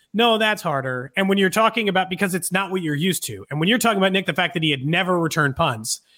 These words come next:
and every single second of every single practice he ever had at Chiefs training camp was with right-footed Tommy Townsend,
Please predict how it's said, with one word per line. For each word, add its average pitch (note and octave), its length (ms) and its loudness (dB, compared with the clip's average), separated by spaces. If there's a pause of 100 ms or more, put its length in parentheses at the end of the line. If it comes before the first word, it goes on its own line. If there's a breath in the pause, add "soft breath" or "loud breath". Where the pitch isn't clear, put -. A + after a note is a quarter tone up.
(260 soft breath)
and D#3 160 0
every G3+ 280 2
single G#3+ 320 2
second E3+ 400 0
of D3 140 -2
every F#3 280 0
single G#3+ 320 2
practice E3 500 -2
he E3 200 -6
ever G3+ 320 4
had F#3+ 260 2
at F3+ 120 0
Chiefs F#3 280 0
training G3 380 2
camp A#2+ 300 -4 (380 soft breath)
was E3+ 220 4
with E3 220 2 (100)
right-footed F#3 1120 2
Tommy F#3 460 2
Townsend, D3+ 680 0